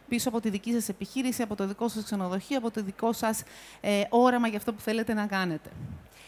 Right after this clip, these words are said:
Η ομάδα μας. Και πάμε να δούμε λίγο περισσότερο για αυτό που είστε σήμερα εδώ και είναι, ε, αυτό που σας ενδιαφέρει.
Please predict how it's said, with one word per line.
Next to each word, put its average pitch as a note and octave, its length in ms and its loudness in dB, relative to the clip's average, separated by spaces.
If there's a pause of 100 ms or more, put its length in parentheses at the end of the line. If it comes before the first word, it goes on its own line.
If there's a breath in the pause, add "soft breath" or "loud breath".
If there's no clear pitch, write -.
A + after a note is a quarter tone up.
(560 loud breath)
Η B3+ 160 4
ομάδα A#3 380 4
μας. F#4+ 440 0 (1200 loud breath)
Και D4+ 140 0
πάμε G#4 200 0
να E4+ 160 2
δούμε F#4 280 2 (360)
λίγο D4 240 -2
περισσότερο D4 560 -2
για A#3 120 -4
αυτό C4+ 200 -4
που C4 100 -2
είστε C4+ 160 0
σήμερα A#3+ 340 0
εδώ A3 300 2
και A#3+ 140 -4
είναι, B3 140 2
ε, G3+ 500 -2
αυτό G3 200 -4
που A3 60 -2
σας A3 200 -4
ενδιαφέρει. F#3 540 -4